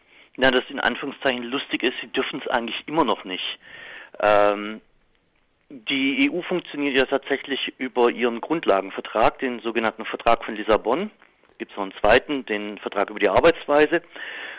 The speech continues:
Und in diesem Vertrag von Lissabon ist eigentlich ziemlich eindeutig festgehalten, dass aus dem E-U-Haushalt, aus dem allgemeinen Budget der E U, ähm,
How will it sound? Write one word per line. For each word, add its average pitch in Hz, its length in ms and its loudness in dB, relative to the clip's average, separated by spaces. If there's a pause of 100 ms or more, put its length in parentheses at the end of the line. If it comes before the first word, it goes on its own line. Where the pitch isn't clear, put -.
(180)
Und 139 160 6
in 127 80 -4
diesem 139 220 -6
Vertrag 127 340 6
von 139 120 -2
Lissabon 135 460 4
ist 175 240 -2
eigentlich 147 640 4 (400)
ziemlich 156 300 0
eindeutig 143 400 4
festgehalten, 139 800 2
dass 131 160 2
aus - 180 -2
dem 120 160 -2
E-U-Haushalt, 113 840 2
aus 95 180 -2
dem 95 100 -4
allgemeinen 104 540 2
Budget 123 440 0 (540)
der 123 120 8
E 120 180 0
U, 131 460 0
ähm, 113 420 4